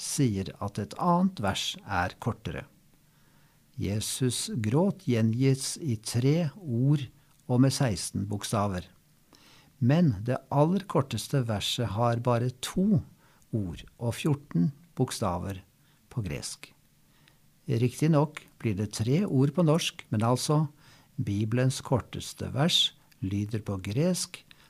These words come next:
pantote chairete, to ord som er oversatt til gresk med tre ord, eller oversatt til norsk med tre ord, vær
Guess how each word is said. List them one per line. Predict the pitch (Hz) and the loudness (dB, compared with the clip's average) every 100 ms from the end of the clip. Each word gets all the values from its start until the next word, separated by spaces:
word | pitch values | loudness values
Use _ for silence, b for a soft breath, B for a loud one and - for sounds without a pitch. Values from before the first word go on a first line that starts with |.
| b _ - | b _ 0
pantote | 139 156 147 - 151 - 165 170 - | 4 4 4 -2 -4 -4 -2 -2 -4
chairete, | - - 113 117 113 131 135 160 175 - - _ b b b b | -10 -2 0 2 0 -2 -2 -2 -2 -4 -20 _ b b b b
to | - 147 | -2 2
ord | 160 214 143 156 - - b b b | 2 4 4 4 2 -6 b b b
som | - 143 | 0 6
er | 139 156 | 6 6
oversatt | 113 104 - 110 123 | 2 0 -2 -2 -2
til | 110 | -4
gresk | 123 135 - - | -2 -2 -2 -4
med | 95 | -4
tre | - 147 156 | -4 -2 0
ord, | - 135 135 135 - _ _ - | -2 -2 0 0 -4 _ _ -4
eller | 110 117 | -2 -2
oversatt | 117 101 - 104 | -2 -4 -4 -6
til | 98 | -4
norsk | 101 151 - - | 0 0 -2 -2
med | 151 | 0
tre | 151 143 | 2 2
ord, | 151 156 - B B B B B | 2 0 -4 B B B B B
vær | 104 110 113 127 131 | -4 0 2 4 2